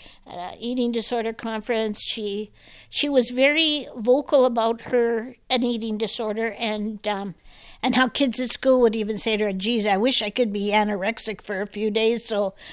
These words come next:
I'll look really good for grad," and stuff like that. And see, back then, in the early nineteen nineties,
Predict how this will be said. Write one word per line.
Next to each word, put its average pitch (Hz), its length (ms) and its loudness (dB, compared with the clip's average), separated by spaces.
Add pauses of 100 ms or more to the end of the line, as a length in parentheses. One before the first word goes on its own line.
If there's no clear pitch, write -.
(180)
I'll 202 220 2
look 208 240 0
really 233 240 8
good 208 220 4
for 214 120 -4
grad," 202 600 6
and 202 180 0
stuff - 300 4
like 214 180 4
that. 220 300 8
And 220 120 2 (420)
see, 330 260 -2
back 311 420 -4
then, 330 560 2 (340)
in 262 140 2
the 254 140 6
early 311 280 8
nineteen 269 440 4
nineties, 226 680 2